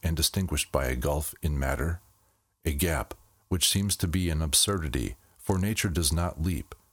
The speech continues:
She also abhors a vacuum. Und so weiter, along this line of aphorism.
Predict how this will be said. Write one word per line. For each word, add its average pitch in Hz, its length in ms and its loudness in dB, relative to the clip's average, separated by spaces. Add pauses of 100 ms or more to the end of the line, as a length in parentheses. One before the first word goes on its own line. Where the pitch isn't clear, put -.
(240)
She 101 220 0
also 95 600 0
abhors 85 520 0
a - 100 2
vacuum. 71 600 -2 (600)
Und 101 360 2
so 87 280 2 (100)
weiter, 80 560 0 (400)
along 90 420 0
this 85 280 0
line 78 340 0
of 76 140 -2
aphorism. 64 680 -2